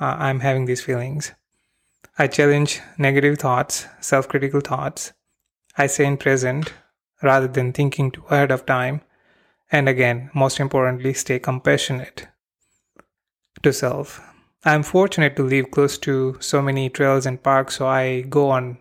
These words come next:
bike riding and running and, you know, try to zoom, zoom out of my thoughts. Um, nature is kind of my go-to place. Um, you know, I exercise regularly. I have turned off my notifications on the phone,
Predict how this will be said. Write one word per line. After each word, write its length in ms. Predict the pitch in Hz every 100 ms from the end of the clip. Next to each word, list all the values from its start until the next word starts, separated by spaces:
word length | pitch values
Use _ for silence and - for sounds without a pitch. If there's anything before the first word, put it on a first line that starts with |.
| -
bike 280 | 143 147 -
riding 540 | 143 139 143 139 135
and 380 | 131 123 120 123 _ _ _ _ _ _ _ -
running 480 | 147 147 147 143
and, 400 | 131 123 123 120 - -
you 160 | 143 131
know, 80 |
try 220 | 131 151 139
to 100 | 131
zoom, 280 | 135 139 139 -
zoom 220 | 143 139
out 240 | 135 131
of 100 | 131
my 160 | 135 120
thoughts. 560 | - 147 151 147 - - -
Um, 380 | 135 127 123 120 _ _ _ _ _ _ _
nature 360 | - 151 151 147
is 120 | 135
kind 180 | - 139
of 60 | 131
my 140 | 127
go-to 240 | 131 139
place. 500 | 135 139 135 139 - -
Um, 480 | 156 135 127 123 123 - _
you 80 | 151
know, 80 | 123
I 140 | 127
exercise 520 | 131 143 - 131 139 127
regularly. 720 | 135 131 131 127 127 127 - _ _ _ _ _ -
I 60 |
have 200 | 139 131
turned 260 | 151 151 139
off 320 | 135 143 - _ _ _
my 160 | 143 135
notifications 720 | 139 139 143 139 139 156 139
on 120 | 139
the 80 | 135
phone, 400 | - 143 143 151